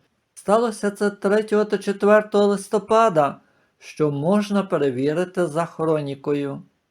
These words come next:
Здавалось би, робота П П О поліпшується і можна вже більш впевнено говорити про відновлення аеропорту Бориспіль. Але ж ні.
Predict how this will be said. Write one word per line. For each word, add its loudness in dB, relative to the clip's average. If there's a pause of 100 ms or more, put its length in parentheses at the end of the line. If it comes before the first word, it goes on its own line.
(280)
Здавалось 4
би, 4
робота 2
П -4
П -2
О 4
поліпшується -2
і -6
можна 0
вже 2
більш -2
впевнено 0
говорити 4 (380)
про 6
відновлення 2
аеропорту 0
Бориспіль. -2 (720)
Але 6
ж -4
ні. 0